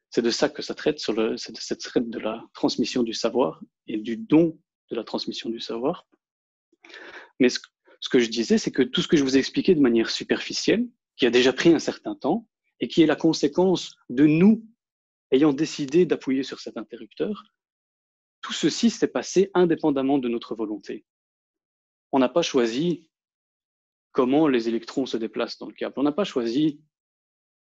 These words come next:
que le tungstène a une certaine température et émet de la lu-, de la lumière, et cetera.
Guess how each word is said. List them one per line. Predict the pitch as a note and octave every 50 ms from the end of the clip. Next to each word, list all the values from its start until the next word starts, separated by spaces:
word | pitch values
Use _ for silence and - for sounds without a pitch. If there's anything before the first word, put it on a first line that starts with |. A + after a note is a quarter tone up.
| _ _ _ _ _ _
que | - B2 B2 B2 B2 A#2 - _ _ _ _ _ _ _ _
le | - C3 B2 C3
tungstène | B2+ - B2+ A2+ - - - C#3 C#3 C#3+ D3 E3 - _ _
a | - C3 B2+
une | B2 A#2+
certaine | G#2+ - - - - C3+ B2 A2
température | - A#2+ G#2 - A#2+ G#2+ A2 G2+ - - C3 A#2+
et | C#3+ -
émet | - A#2+ A#2 A#2+ A#2
de | A2+ C3 A#2
la | A#2
lu-, | G#2+ A2 A2+ C3 C#3
de | A#2+ A2
la | G#2+ G#2+
lumière, | G2+ G#2+ G#2 A2 A2 G#2+ G2+
et | -
cetera. | _ - - - - - -